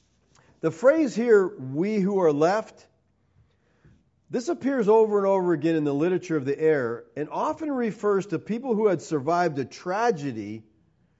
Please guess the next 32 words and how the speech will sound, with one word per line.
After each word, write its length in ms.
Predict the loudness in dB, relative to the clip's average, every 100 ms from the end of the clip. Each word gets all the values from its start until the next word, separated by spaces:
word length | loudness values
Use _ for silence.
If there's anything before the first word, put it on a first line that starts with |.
| _
that 160 | -4 -2
left 320 | 0 -2 -2
others 340 | -4 -2 -6 -8
dead. 360 | -4 -4 -6 -16 _ _ _ _ _ _ _ _ _ _ _ _ _ _ _ -6
Now, 120 | -4
it 100 | 0
doesn't 360 | 2 2 -2 -6 _ _ -8
have 300 | -2 -2 -2
to 80 |
convey 340 | -2 -2 0 0
that 160 | 2 0
in 120 | -2
every 180 | -4 -8
context, 640 | -4 -2 -2 -4 -8 -8
but 120 | -8
in 120 | -6 -2
many 220 | 0 -2
contexts 560 | -2 -2 -2 -4 -6
it 160 | -14 -4
does. 340 | -2 -2 -4 -16 _ _ _ _ _ _ _ -8
And 140 | 0
the 60 | 2
use 280 | 4 2 0
of 100 | -2
this 140 | -2
description 640 | -2 -6 -2 2 2 2 -2
of 120 | -2
the 80 | -2
living 400 | 2 2 2 0
believers 520 | 0 2 0 -2 -4
may 380 | -2 2 2 0
imply 720 | -4 -6 -6 -4 -4 -6 -8